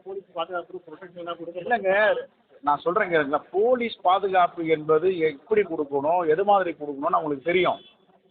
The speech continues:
Speaker 2: நான் கேட்பது அங்க எனக்கு, எனக்கு தெரிஞ்சு அங்க சொல்றதெல்லாம் பன்னிரெண்டு மணிக்கு சொல்லியிருந்தாங்க. குறிப்பிட்ட நேரத்துல பன்னிரெண்டு மணிக்கு இந்த பரப்புரையை மேற்கொண்டிருந்தால் இந்த விபத்தை தவிர்த்திருக்கலாம்.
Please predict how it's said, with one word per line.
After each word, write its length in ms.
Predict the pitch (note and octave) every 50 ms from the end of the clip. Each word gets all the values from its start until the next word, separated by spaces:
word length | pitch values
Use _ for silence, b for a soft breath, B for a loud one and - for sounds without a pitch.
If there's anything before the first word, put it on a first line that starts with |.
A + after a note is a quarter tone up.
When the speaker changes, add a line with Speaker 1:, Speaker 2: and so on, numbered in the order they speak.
| - _ _ - - _ - G#2+
Speaker 2:
நான் 240 | A2 C3+ D3 C#3+ C#3+ -
கேட்பது 380 | F3 G#3+ - - A3+ G#3+ G3 F#3+ E3
அங்க 160 | D3 C#3 C3+ B2+ B2 C3 C#3+
எனக்கு, 240 | D#3+ D#3+ - D3 C3 B2 C#3 C#3+
எனக்கு 180 | C#3+ C3 B2+ B2 - -
தெரிஞ்சு 340 | F#3+ A3 A#3+ A3 G#3+ A#3 B3+ A#3 -
அங்க 140 | D3 C#3+ C#3 -
சொல்றதெல்லாம் 580 | D#3 E3 G3+ A3 F#3+ F3 D3+ D3 D#3 F#3 A#3 A#3 - - _ _ _ - - _ _ _ _ _ _ _ _ -
பன்னிரெண்டு 500 | C3 D3+ F#3 G#3+ A3 A3 A3+ A3+ G#3+ G#3+ G#3+ G3+ G3+
மணிக்கு 300 | G#3+ B3 C4+ - C4+ C4 - G#3+
சொல்லியிருந்தாங்க. 560 | G#3 A3 A3+ A3+ G#3+ G3 F#3 F#3 F#3 G#3+ B3 A#3 - G3+
குறிப்பிட்ட 400 | G3 A3+ A3+ - A3+ G#3+ G#3 A3 G3+ G3
நேரத்துல 340 | G3 G3+ G#3 G#3 G3+ G#3 A#3 A3 - F3+
பன்னிரெண்டு 420 | F3+ G3 G#3+ G#3+ A3 A3 G3 G#3 F#3+ F#3+
மணிக்கு 400 | G3 G3+ A3 A3 A3 - A3+ A3+ A3+ G#3+ G3 F#3
இந்த 260 | F#3 F#3+ F#3+ F3+ G3 G3+ A3 A#3 A3+ - -
பரப்புரையை 640 | F3 F#3 G3+ G3+ - - G3+ G3 G3 F#3+ G3 G3 F#3+ F3 F3
மேற்கொண்டிருந்தால் 920 | F3+ F#3 F3+ - F#3+ F3+ F3 F3 F3 F3+ F3 F3 F#3+ G#3+ A#3 B3 B3 G#3+ - b b b b b b b - D#3
இந்த 100 | E3+ F3+ F3 E3+
விபத்தை 380 | F#3 F#3 G3 G3+ G3+ G3+ G3+ G3 G3 G3 -
தவிர்த்திருக்கலாம். 840 | F3+ F3+ F#3+ F#3 F3+ F#3+ F#3 F3 - F3+ E3+ F3 F#3 G3+ G3+ F3 C3+